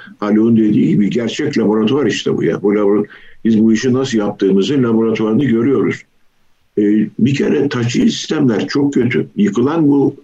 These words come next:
Rönesans binasında da kötü. Yani onu da belirtmek istiyorum. Ama tabii o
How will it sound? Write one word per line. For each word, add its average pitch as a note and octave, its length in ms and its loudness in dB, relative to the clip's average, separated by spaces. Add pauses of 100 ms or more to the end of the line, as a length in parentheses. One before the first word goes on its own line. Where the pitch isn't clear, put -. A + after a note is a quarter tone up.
(320)
Rönesans D3 520 -4
binasında G#2 600 2
da D#2+ 120 -2
kötü. - 280 -6 (540)
Yani G2+ 180 -6
onu G#2 200 2
da B2 120 2
belirtmek A2 400 0
istiyorum. - 420 -4 (540)
Ama A#2+ 180 0
tabii C3+ 260 2
o B2 260 2